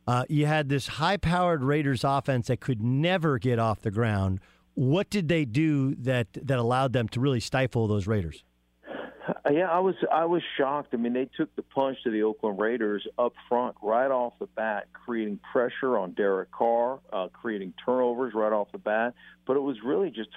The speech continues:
Speaker 2: physical domination on offensive line that you normally see get off the ball, control the line of scrimmage. I think rushing, they had thirty-one yards rushing, did Oakland in that entire game.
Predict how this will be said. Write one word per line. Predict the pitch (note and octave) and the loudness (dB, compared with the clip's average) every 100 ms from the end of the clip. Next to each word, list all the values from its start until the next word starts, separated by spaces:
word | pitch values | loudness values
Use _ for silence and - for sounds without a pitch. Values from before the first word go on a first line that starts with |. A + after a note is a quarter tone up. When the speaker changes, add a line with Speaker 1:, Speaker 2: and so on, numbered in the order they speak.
| - | -6
Speaker 2:
physical | C#3+ - A#2+ | -6 -4 -2
domination | A2 G#2+ G#2+ G#2+ A#2 G2 | 0 0 0 -2 -4 -2
on | G2 A#2 | 0 0
offensive | C#3+ B2 A2+ F#2 | -2 -4 -6 -4
line | A2 A2 G2+ | -2 -2 -2
that | A2 | -4
you | G#2 | -2
normally | G#2 A#2 A2+ G2+ - | 0 0 0 -4 -6
see | - F#2 - | -10 -8 -2
get | A2 | 2
off | G#2+ A2 - | 2 0 -6
the | G2 | -10
ball, | - G#2 G2+ G2+ G2 _ _ _ | -2 2 2 2 0 _ _ _
control | G#2 - - A2+ B2 | -10 -8 -2 -2 0
the | A2+ | -2
line | G#2+ G2+ | -2 -2
of | F#2 - | -6 -8
scrimmage. | A2 G#2 G2+ G2 - - - - | -4 -2 0 -2 -6 -20 -10 -4
I | G#2 | -2
think | A#2+ | -2
rushing, | G2 A2 A#2 - G#2 | 0 0 0 -2 -2
they | G2+ | 0
had | G2+ G2+ | -2 -2
thirty-one | - A#2 A#2 G#2+ G#2+ | -2 0 0 0 0
yards | G#2 G2+ G2 | 0 0 0
rushing, | G2+ G2 G2+ F#2 | -2 -2 -4 -6
did | F#2+ F2 | -6 -4
Oakland | G#2 F#2+ G#2+ G2 | -2 -2 0 -2
in | F#2+ | 0
that | F#2 | -2
entire | F2 - G2 G#2 G2 | -2 -2 0 0 -2
game. | G2 F#2+ | -2 -2